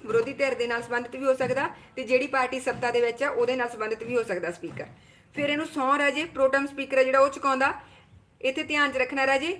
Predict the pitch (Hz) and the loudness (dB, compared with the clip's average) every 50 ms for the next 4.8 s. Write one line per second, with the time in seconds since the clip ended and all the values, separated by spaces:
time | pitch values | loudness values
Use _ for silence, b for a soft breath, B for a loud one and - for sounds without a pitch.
0 | - - - 262 262 262 285 254 262 269 277 285 277 285 269 262 277 262 254 - | -10 -6 -6 -4 -4 -2 -2 2 4 4 4 2 0 -2 -4 0 0 0 0 -2
1 | - 277 262 254 262 262 269 294 - B B B B B - - 285 277 277 285 | -4 -2 -2 4 4 4 4 4 2 B B B B B -8 -2 0 0 0 2
2 | 294 311 311 247 262 254 254 269 285 311 339 359 - - - - - - _ _ | 2 2 2 4 4 4 6 6 6 4 4 0 -2 -12 -20 -20 -20 -20 _ _
3 | - - 254 254 262 254 247 - - 214 190 226 226 208 208 - - - 285 285 | -8 -4 -2 0 2 0 0 -2 -6 -6 -2 -2 -2 -2 -2 -6 -6 -2 -2 -2
4 | 277 - 330 339 320 302 277 247 262 320 330 311 294 285 254 226 | -2 0 0 0 2 2 4 4 4 4 2 2 4 2 0 0